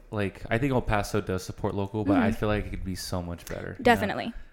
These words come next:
Speaker 2: Yeah.
Speaker 1: In my opinion.
Speaker 2: We had a good turnout at the show, but I think it was definitely more, um, it was also expensive though. So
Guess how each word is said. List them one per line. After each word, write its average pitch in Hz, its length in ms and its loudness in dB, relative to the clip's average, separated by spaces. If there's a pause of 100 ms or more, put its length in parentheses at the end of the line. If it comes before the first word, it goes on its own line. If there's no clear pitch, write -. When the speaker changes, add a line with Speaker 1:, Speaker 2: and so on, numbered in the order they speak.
Speaker 2:
Yeah. 226 260 4
Speaker 1:
In 95 80 -6
my 92 120 -4
opinion. 90 500 -8
Speaker 2:
We 277 140 8
had 349 120 10
a 349 60 8
good 302 180 4
turnout 254 340 6
at 247 120 6
the 220 80 0
show, 214 400 8
but 226 260 8
I 220 140 6
think 220 240 0
it 220 100 6
was 208 240 6
definitely 202 640 2
more, 180 580 2 (520)
um, 190 720 2 (420)
it - 220 -16
was 254 120 6
also 415 220 6
expensive 202 500 2
though. 160 160 4
So 196 240 0